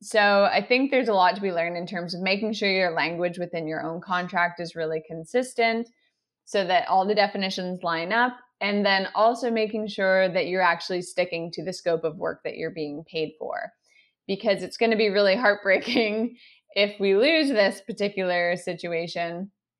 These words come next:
And she has put in all the time with this client. So yeah, I, I think we talked about this before, but over,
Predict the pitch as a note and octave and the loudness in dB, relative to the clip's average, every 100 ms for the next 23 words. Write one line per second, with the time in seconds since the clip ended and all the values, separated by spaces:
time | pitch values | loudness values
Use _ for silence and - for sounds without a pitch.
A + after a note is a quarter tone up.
0 | _ _ _ - - - - G#3 G3 F#3+ | _ _ _ -20 -20 -6 2 4 4 0
1 | F#3 F#3 F#3 - _ _ _ - - A3 | -2 -4 -6 -10 _ _ _ -12 -2 2
2 | G3 F#3+ F#3+ F#3 F#3 F3 - _ - G3 | 2 2 0 -2 -2 -6 -10 _ -8 2
3 | A3 F#3 - _ _ - B3+ B3 A3 - | 2 2 -10 _ _ 2 4 4 2 2
4 | G#3 G3+ G3 E3+ E3+ - D3 G2+ F#2+ F#3 | 4 4 4 0 -6 0 2 2 -2 -8
5 | F#3+ F3+ - E3+ - E3 C3 - - G3 | -4 -4 -2 -6 -4 -4 -4 -8 -12 -8
6 | - G3 F#3+ F#3+ F#3+ _ _ - - _ | 0 2 4 2 -2 _ _ -20 -20 _
7 | _ _ _ _ _ _ _ _ - B3+ | _ _ _ _ _ _ _ _ -2 4
8 | A3+ F#3+ - A#3+ A#3+ B3+ - E4+ G4+ F4+ | 6 6 4 2 0 -2 0 0 2 2
9 | - A3+ A3+ G3+ F#3+ F#3+ F#3+ G3 G3 G3 | 6 4 4 4 4 2 -4 -4 -2 2
10 | F3+ E3+ E3+ - G#3+ F#3+ G#3 E3+ | 4 4 2 4 2 4 2 2